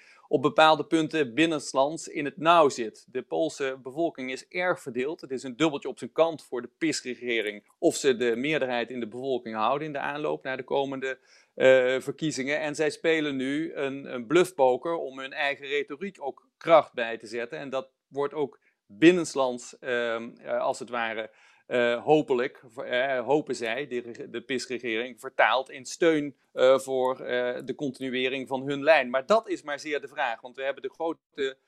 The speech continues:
eh, demonstraties gezien die dit ook, eh, veroorzaakt heeft in Polen. Eh, en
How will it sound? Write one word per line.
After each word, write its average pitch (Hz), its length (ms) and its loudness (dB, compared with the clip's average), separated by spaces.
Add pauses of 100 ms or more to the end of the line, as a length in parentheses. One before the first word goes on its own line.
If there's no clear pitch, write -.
(160)
eh, 127 500 -2
demonstraties 143 680 -6
gezien 156 320 -10
die 143 140 -14
dit 147 220 -6
ook, 143 440 -4
eh, 139 140 0
veroorzaakt 139 460 -4
heeft 135 200 -2
in 127 160 -8
Polen. 127 380 2 (420)
Eh, 139 320 8
en 143 400 -8